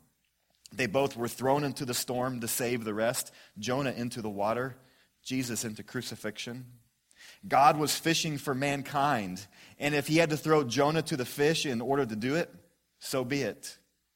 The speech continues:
God was fishing for mankind, and if Jesus had to die, well, that was the only way. Jesus knew his mission.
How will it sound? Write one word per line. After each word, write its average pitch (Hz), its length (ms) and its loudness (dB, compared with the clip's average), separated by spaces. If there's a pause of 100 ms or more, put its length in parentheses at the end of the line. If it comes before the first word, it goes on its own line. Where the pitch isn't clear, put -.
(640)
God 139 260 2
was 117 160 -2
fishing 151 420 -4
for 113 140 -6
mankind, 123 680 -4
and 101 300 -6 (920)
if - 160 -14
Jesus 135 400 -4
had 123 160 -4
to 117 60 -6
die, 120 480 -2 (680)
well, 104 100 -12
that 110 180 0
was 107 200 -6
the 113 120 -4
only 107 320 -6
way. 101 480 -6 (840)
Jesus 147 460 2
knew 143 360 4
his 127 380 2
mission. 110 600 -4